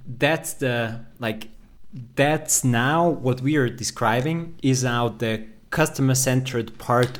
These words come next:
of their strategic shift to retail focus, right? So what they wanted to do is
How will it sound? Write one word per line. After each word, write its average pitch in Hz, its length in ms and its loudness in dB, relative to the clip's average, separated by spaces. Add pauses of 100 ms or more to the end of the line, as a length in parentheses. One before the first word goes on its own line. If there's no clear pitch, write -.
of 98 260 -6
their 127 300 6
strategic 123 520 -2
shift - 380 0
to 113 120 -2
retail 113 420 0
focus, 107 440 0
right? 113 260 0 (240)
So 123 120 -4
what 131 360 0
they 180 200 8
wanted 165 340 2
to 123 80 -6
do 127 260 4
is 113 420 0